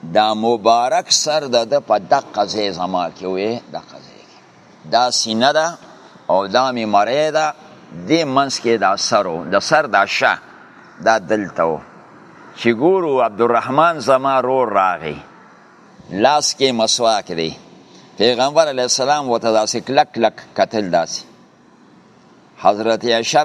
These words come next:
پې پوهېدله چې وایي دا خو زما خیال دی مسواک خوښ دی. وی ما ورته وی چې حضرت مسواک دې دله والم.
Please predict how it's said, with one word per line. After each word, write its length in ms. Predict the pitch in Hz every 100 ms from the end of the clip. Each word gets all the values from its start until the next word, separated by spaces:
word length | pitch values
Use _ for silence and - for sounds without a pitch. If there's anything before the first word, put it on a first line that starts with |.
| 120
پې 180 | 117 113
پوهېدله 540 | 113 113 113 143 143 117 - - - - - - - -
چې 60 | -
وایي 380 | 95 123 131 113
دا 200 | 117 120
خو 160 | 110
زما 320 | 98 101 117 120
خیال 360 | 131 127 123
دی 60 | 104
مسواک 480 | 92 95 117 117 - -
خوښ 240 | 90 -
دی. 180 | 76 82 80 - - - -
وی 160 | 98
ما 220 | 110 135 139
ورته 280 | 117 113
وی 240 | 123 143 139
چې 120 | 123 110
حضرت 460 | 110 107 127 139
مسواک 420 | 107 107 123 131
دې 160 | 117 110
دله 220 | 98 98
والم. 480 | 107 139 165 123 104